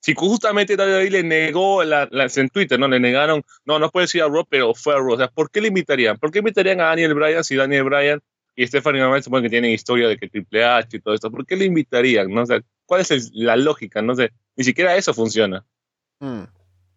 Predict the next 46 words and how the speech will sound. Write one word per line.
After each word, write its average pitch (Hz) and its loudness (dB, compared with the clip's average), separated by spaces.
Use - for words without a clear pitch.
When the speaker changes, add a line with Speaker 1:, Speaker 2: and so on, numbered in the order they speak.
Speaker 2:
Sí. 139 -2
Eh, 262 -2
eh, 185 0
al 196 0
final 262 0
es 170 0
todo 170 0
un 156 -2
desorden 156 0
y 139 0
es - -4
como, 123 -4
además 196 0
se 165 -2
nota 147 0
que 135 -2
ha 127 2
sido 147 2
algo 147 2
que 135 0
han 127 0
decidido 131 -2
hacer 131 -2
a 123 4
última 135 0
hora, 139 2
como 107 -4
ya, 139 0
metamos 143 -2
gente 143 -2
de 143 2
Raw 165 2
en 151 0
SmackDown, 165 0
de 135 -4
SmackDown 156 -4
a 160 0
Raw 190 0
y 143 -2
ahí 139 -2
está, 151 0
ya 143 -2
es 127 -6
la 139 -4
solución 131 -2
para, 107 -8